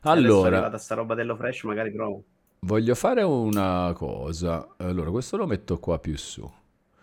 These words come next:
Speaker 2: Questo lo metto qua vicino. Voglio, ci mettiamo tutte e due qua. Allora, come possiamo fare? Possiamo fare tipo così.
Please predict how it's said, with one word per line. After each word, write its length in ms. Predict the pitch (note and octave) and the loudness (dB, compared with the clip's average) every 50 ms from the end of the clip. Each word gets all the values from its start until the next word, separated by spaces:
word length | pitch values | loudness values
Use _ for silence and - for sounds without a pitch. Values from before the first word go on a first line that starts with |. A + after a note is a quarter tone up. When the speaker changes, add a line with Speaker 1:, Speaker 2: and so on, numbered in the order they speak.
| _ - - - - - - - - _ _ | _ -20 -20 -20 -20 -20 -20 -20 -20 _ _
Speaker 2:
Questo 880 | - - C#3 D3+ D#3 C#3+ - - - - - - - G#2 F#2 F#2 F2 - G2 | -2 4 6 8 8 8 6 2 -4 -10 -12 -4 0 2 2 2 2 0 -2
lo 160 | F#2 F2+ F2 | -2 -2 0
metto 400 | F2+ F2+ F2 F2+ - - E2+ - | 0 -2 -2 -4 -4 -6 -6 -4
qua 180 | - F#2+ F#2 E2+ | -2 0 0 0
vicino. 760 | D2+ E2 E2 D2+ - - D#2+ C#2+ C2 D#2 G2+ B2 C#3 D3 C#3+ | 0 -2 -4 -4 -6 -6 -6 -6 -6 -4 -4 -4 -6 -6 -6
Voglio, 680 | - - G#2+ A2 A2+ A2+ A#2 A#2+ A#2+ - - _ _ _ _ - A#2 | -6 -4 -2 -2 -2 0 0 0 0 0 -2 _ _ _ _ -12 -12
ci 140 | - - C3 | -10 -10 -8
mettiamo 240 | A#2+ - C3+ A#2 B2 | -6 -2 -2 -2 -2
tutte 280 | D3 F#3+ F3+ - D3+ | -2 -6 -6 -4 -4
e 40 | A2+ | -4
due 460 | F2 C#2 A#1+ C#2 A#1+ G1+ A#1 D#2+ - - | -4 -6 -8 -10 -10 -10 -10 -10 -12 -12
qua. 480 | - - D2 C#2+ D2+ E2 F#2+ B2 D#3+ F3+ F3 F3 - - _ _ _ _ _ _ _ _ _ _ _ _ _ _ _ _ _ _ _ _ _ _ _ _ _ _ _ _ _ _ _ _ _ _ _ _ _ _ - | -12 -10 -10 -8 -8 -8 -8 -6 -6 -6 -8 -10 -12 -18 _ _ _ _ _ _ _ _ _ _ _ _ _ _ _ _ _ _ _ _ _ _ _ _ _ _ _ _ _ _ _ _ _ _ _ _ _ _ -10
Allora, 260 | A#2 G#2 F2 D2+ E2 | -6 -6 -4 -4 -4
come 140 | G#2+ C3 D3+ | -4 -4 -4
possiamo 340 | C#3+ A2 - - F2 D2 C#2 | -4 -6 -6 -8 -8 -8 -8
fare? 220 | - - - - | -10 -12 -14 -12
Possiamo 260 | E2 - - A2 A2 | -14 -10 -8 -8 -8
fare 240 | A2 - - E2 E2 | -6 -6 -8 -10 -8
tipo 300 | E2+ - A2 - - - - | -8 -8 -8 -8 -8 -10 -10
così. 800 | - - F#2+ G2 G2+ G2+ G2+ G2+ F#2+ G2+ A#2 B2 C#3 D#3 G#3 | -8 -8 -6 -4 -2 -2 -2 -4 -4 -6 -6 -4 -4 -6 -6